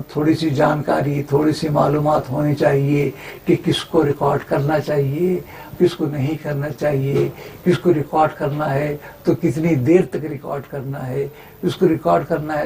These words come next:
تو اسے کیا ریکارڈ کروانا ہے۔ جب تک ان باتوں پر آپ کا عبور نہیں ہوگا تو اس کو آپ نہ ریکارڈ کر سکتے ہیں، نہ بلا سکتے ہیں، نہ کچھ کام کر سکتے ہیں۔ تو وہ ایک نئی چیز ہے، نسبتاً نئی چیز ہے، نیا،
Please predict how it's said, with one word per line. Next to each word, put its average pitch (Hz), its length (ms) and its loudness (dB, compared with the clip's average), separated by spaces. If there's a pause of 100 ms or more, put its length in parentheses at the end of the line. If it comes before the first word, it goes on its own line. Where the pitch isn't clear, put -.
تو 156 140 2
اسے 139 220 -4
کیا 190 340 4
ریکارڈ 165 380 2
کروانا 143 560 -6
ہے۔ 143 180 -6 (320)
جب - 100 4 (100)
تک 294 140 6 (100)
ان 247 220 -2
باتوں 196 340 2
پر 185 180 0
آپ 165 260 2
کا 165 80 2
عبور 160 440 2
نہیں 175 160 0
ہوگا 151 460 0 (340)
تو 170 200 2
اس 143 140 -8
کو 175 180 2
آپ 160 240 0
نہ 170 100 0
ریکارڈ 156 440 0
کر 165 100 0
سکتے 147 380 -4
ہیں، 143 120 0
نہ 147 120 -4
بلا 147 360 2
سکتے 139 400 -6
ہیں، 139 80 -2
نہ 147 120 -10
کچھ 139 240 -6
کام 135 300 -8
کر 160 140 -8
سکتے - 320 -10
ہیں۔ 139 80 -6 (880)
تو 214 80 4
وہ 311 480 6
ایک 262 240 2
نئی 233 440 4
چیز 180 320 0
ہے، 135 280 -4
نسبتاً 190 520 2
نئی 165 380 2
چیز 135 200 -6
ہے، 135 220 0
نیا، 190 420 4